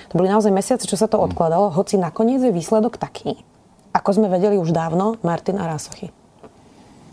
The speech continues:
Speaker 2: Tak, e, myslím si, že, e, to, že sme urobili pomerne veľa analýz z rôznych stupňov pohľadov a,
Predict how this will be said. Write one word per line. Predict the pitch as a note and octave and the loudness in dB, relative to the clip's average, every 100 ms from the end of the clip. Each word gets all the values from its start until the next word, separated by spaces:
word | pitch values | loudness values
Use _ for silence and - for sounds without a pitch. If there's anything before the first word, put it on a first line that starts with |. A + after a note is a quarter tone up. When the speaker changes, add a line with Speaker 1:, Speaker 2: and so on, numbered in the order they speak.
| - - - | -20 -20 -6
Speaker 2:
Tak, | - - - | -6 -6 -4
e, | G2 F2 E2 - - - - - - - - - | 0 0 -2 -8 -20 -20 -20 -20 -20 -20 -14 -6
myslím | F2+ F#2 | -2 0
si, | E2 E2+ | 0 0
že, | E2+ D#2+ D#2 | 0 0 -2
e, | D#2+ - C#2+ D#2 D2 D2+ D2+ D2 | -6 -8 -6 -4 -4 -2 -4 -4
to, | F#2 | -4
že | E2 E2+ D2+ D2+ - - - - | 0 -2 -2 -8 -20 -20 -20 -18
sme | - E2 | -4 0
urobili | F#2 F2 F2+ E2+ E2 D#2+ - | 2 2 2 2 0 -4 -8
pomerne | - F2+ F2 F2 | -2 0 0 0
veľa | E2 F2 F2 | 0 0 0
analýz | D#2+ F#2 E2+ D#2+ D2+ - - | 0 0 0 0 -2 -4 -4
z | D2+ | -4
rôznych | D2+ D#2+ D2 D2+ | -2 -2 -2 -4
stupňov | - F2+ F2 D#2+ | -2 -4 -2 -2
pohľadov | D2 D#2+ F2 E2 E2 D#2+ | -2 0 0 0 0 0
a, | D2+ | -2